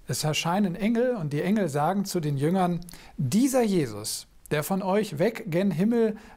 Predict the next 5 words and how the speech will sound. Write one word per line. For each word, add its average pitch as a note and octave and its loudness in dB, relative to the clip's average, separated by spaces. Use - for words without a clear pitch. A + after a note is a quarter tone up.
aufgenommen E3 0
wurde, F#3 0
wird C3 -2
so D#3+ 0
wiederkommen, D#3+ 0